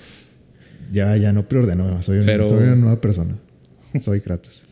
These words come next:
Speaker 3: Soy Kratos.
Speaker 2: <laughs> Ese soy yo.
Speaker 3: Ese pasado sangriento también ya lo quiero dejar de ver.
Speaker 1: Ya, ya no, ya no preordeno. Ya no, tampoco colecciones de ediciones de colección.
Speaker 2: ¿Te gusta
Speaker 1: Ya
Speaker 2: más
Speaker 1: no
Speaker 2: en
Speaker 1: tengo
Speaker 2: fí-,
Speaker 1: espacio, güey.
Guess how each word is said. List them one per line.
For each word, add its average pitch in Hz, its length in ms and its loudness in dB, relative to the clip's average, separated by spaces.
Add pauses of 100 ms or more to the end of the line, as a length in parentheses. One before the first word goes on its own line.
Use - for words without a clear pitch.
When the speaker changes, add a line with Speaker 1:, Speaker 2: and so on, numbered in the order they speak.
Speaker 3:
Soy - 160 -10
Kratos. - 300 -2 (400)
Speaker 2:
<laughs> - 120 -20
Ese 123 200 -2
soy 110 220 -2
yo. 98 100 -8 (600)
Speaker 3:
Ese 165 240 2
pasado 113 360 2
sangriento 104 580 0
también 107 400 0
ya 107 80 0
lo 104 180 -2
quiero 104 240 -4
dejar 98 280 -4
de 98 80 -4
ver. 101 120 -6
Speaker 1:
Ya, 98 200 0
ya 101 180 0
no, 107 420 2
ya 95 140 0
no 107 140 -2
preordeno. 87 420 -4 (240)
Ya 92 140 -2
no, 104 400 0
tampoco 101 440 -6
colecciones 95 760 -6
de 95 240 -4
ediciones 95 320 -2
de 98 60 -6
colección. 90 420 -8 (1700)
Speaker 2:
¿Te 123 100 0
gusta 113 160 2
Speaker 1:
Ya 117 60 2
Speaker 2:
más 135 80 4
Speaker 1:
no 147 40 4
Speaker 2:
en 151 60 2
Speaker 1:
tengo 139 180 2
Speaker 2:
fí-, 143 60 2
Speaker 1:
espacio, 104 340 -4
güey. 85 140 -8